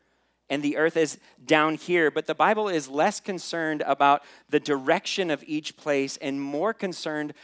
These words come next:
with the division between them. Throughout the book of Revelation, John has seen heaven opened, right? In other words, the curtain has been pulled back so that he can see the reality, the current reality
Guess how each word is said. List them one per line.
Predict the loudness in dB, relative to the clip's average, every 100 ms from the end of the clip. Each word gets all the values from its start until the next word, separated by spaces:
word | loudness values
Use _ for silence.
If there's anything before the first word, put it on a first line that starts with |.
| -20 _
with | -6 -2
the | 0
division | 0 -2 0 0 0 -4
between | -8 -12 -8 -4 -4
them. | -6 -12 _ _ _ _ _ _ _ _ _ _ _ _ _ _ _ _ _ _ _ _ _ _ _ _ _ _ _
Throughout | -6 -6
the |
book | -6 -8
of | -2
Revelation, | -2 0 -2 -2 -6
John | -6 -4
has | -4
seen | -6 -8 -8
heaven | -4 -4 -4 -10 -10
opened, | -10 -10 -18 -20 _ _ _
right? | -12 -12 -12 _ _ _ _ _
In | -6 -2
other | -2 -2 -2
words, | -4 -4 -6 -8 -14 _ _ _
the | -8
curtain | -8 -8 -6 -6
has | -10 -8
been | -8
pulled | -10 -8 -8 -8 -8
back | -8 -8 -14 -20 -20 _ _ _
so | -10 -4
that | -4
he | -4
can | -6 -6
see | -6 -8 -8 -6 -6 -6
the | -8
reality, | -6 -4 -2 -2 -2 -4 -6 -8
the | -8 -8
current | -10 -10 -6 -6 -8
reality | -12 -10 -8 -6 -8 -8 -12